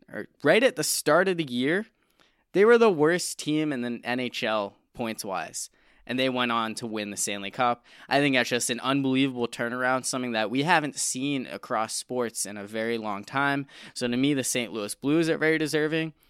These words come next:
And then another one, looking at the college ranks, the Virginia Cavaliers men's basketball team. The year before, they became the first one seed to lose to a sixteen seed in the tournament. And what do you do to make people forget about that?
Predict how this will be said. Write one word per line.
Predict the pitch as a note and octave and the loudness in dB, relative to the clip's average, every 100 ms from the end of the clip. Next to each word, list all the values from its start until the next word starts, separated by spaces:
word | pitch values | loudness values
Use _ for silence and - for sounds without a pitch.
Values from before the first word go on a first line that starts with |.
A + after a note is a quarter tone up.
| _ | _
And | - B2 | -8 -4
then | |
another | A#2+ C3 C3 | 0 2 2
one, | G#2+ G2+ | 0 -2
looking | A2+ A#2 C3 | -4 -2 -4
at | |
the | B2 | -4
college | - B2+ B2+ C3 | -2 2 2 0
ranks, | D3+ D3+ - - - _ _ | -2 -4 -6 -10 -10 _ _
the | G#2+ | -10
Virginia | A#2 B2 D#3+ | -6 -4 -4
Cavaliers | D#3+ D3+ C#3 B2+ C3 A2+ | -2 -2 -2 -2 -2 -2
men's | G#2+ A2+ | -6 -8
basketball | G2+ F#2+ G2+ G2+ D#2+ | -6 -6 -6 -8 -10
team. | - E2 - - _ _ _ _ _ _ | -10 -14 -14 -20 _ _ _ _ _ _
The | D3 | 0
year | A3+ C#4 | 4 4
before, | A#3 - A3 G#3+ F#3+ - - | 4 6 6 6 2 -4 -2
they | G3+ | 2
became | A3 A3 G#3 G3 | 4 2 2 0
the | |
first | F3 G3 F3+ | 0 0 0
one | D3+ C3+ D3 D3 | 0 2 2 0
seed | - C3+ B2 | -2 -2 -2
to | B2+ | -4
lose | B2+ C3+ C3+ | 0 0 0
to | - B2 | -2 -2
a | |
sixteen | - B2+ - - B2 B2 | -2 -4 -6 -6 -6 -4
seed | C3+ B2 | -4 -4
in | A#2 | -4
the | G#2 | -8
tournament. | - A2+ B2+ D#3+ F3 - _ _ _ _ - | -10 -8 -4 -4 -6 -12 _ _ _ _ -4
And | D3 B2+ B2+ | 0 0 0
what | C#3+ E3 | 2 4
do | |
you | G#3 F#3 | 4 2
do | C#3+ D#3+ | 4 2
to | C#3+ | 2
make | C#3 C3 | -2 -2
people | D#3 D3 | -4 -4
forget | - C#3 B2+ | -4 0 0
about | C#3 D3+ D3+ | 0 0 0
that? | F3 F3 | 2 0